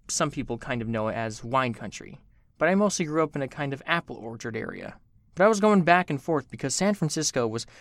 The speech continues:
kind of like the art capital that was closest to me," Thompson said.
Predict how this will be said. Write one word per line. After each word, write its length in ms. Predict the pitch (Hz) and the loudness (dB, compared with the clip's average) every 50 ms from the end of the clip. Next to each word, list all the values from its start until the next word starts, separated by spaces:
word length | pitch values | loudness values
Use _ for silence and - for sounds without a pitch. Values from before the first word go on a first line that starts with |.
| - - | -20 -12
kind 180 | - - 220 214 | -2 2 4 6
of 80 | 190 175 | 6 6
like 160 | 175 160 - | 6 4 4
the 160 | - 135 - | 0 -2 2
art 200 | - 143 151 - | 2 2 2 2
capital 480 | - - - 143 143 - - 117 104 101 | 0 -2 -2 -2 -2 0 -2 -4 -2 -2
that 120 | 101 - | -2 -4
was 140 | 214 - - | -4 -6 -8
closest 480 | - - - 139 139 - - - - - | -4 -2 0 0 0 -2 -4 -6 -6 -6
to 80 | - | -6
me," 240 | - - - - - - - - | -8 -8 -8 -10 -12 -14 -12 -4
Thompson 420 | - 117 110 107 - - 104 98 | 0 0 0 0 0 0 0 0
said. 320 | - - 110 110 127 151 | 2 2 4 4 4 4